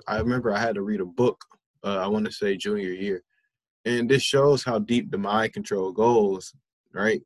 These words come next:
And can, how easy it can be to take you from your roots. It was a book called The Life of Equiano, who was, uh, basically, it was this melanated dude from Africa who, uh, got traded, you know, into the slave trade.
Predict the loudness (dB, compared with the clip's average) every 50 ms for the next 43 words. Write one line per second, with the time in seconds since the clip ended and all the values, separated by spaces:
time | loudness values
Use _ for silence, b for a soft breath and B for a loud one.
0 | _ -6 -6 -6 -4 -6 -6 -6 -4 -6 -4 -4 -4 -4 -4 -8 _ _ 4 6
1 | 6 6 6 6 4 4 4 2 0 -4 -4 -4 -4 -4 -4 -4 -4 -4 -8 -10
2 | -8 -8 -8 -6 -6 -6 -6 -2 0 0 0 0 -2 -8 -20 _ _ _ _ _
3 | _ _ _ -4 -4 -4 -4 -6 -2 0 0 0 0 0 -2 -2 -2 -2 -2 -2
4 | -2 -2 -4 -8 -14 -6 -4 -4 -4 -4 -4 -6 -4 -4 -4 -6 -8 -10 -12 -16
5 | -20 _ _ _ _ _ -4 -2 0 2 0 0 0 -2 -4 -4 -4 -2 0 2
6 | 0 0 -2 -8 -10 -8 -6 -6 -6 -8 _ _ _ _ _ _ _ _ -4 -2
7 | -2 -2 -2 -4 -4 -2 0 2 2 2 2 2 2 2 0 0 -2 -4 -4 -6
8 | -6 -6 -10 -8 -4 -2 -2 -2 -2 -4 -6 -6 -4 -6 -6 -6 -6 -6 -6 -4
9 | -6 -6 -6 -6 -6 -8 -10 -14 -18 _ _ _ _ _ _ _ _ _ _ _
10 | _ _ -6 -4 -4 -4 -4 -2 2 2 2 2 2 0 0 -2 -4 _ _ _
11 | -4 -2 -2 -2 -2 -4 -8 _ _ _ _ _ -12 -10 -8 -8 -8 -10 -6 -4
12 | 0 0 2 2 0 -2 -2 -4 -2 0 0 0 -2 -4 -8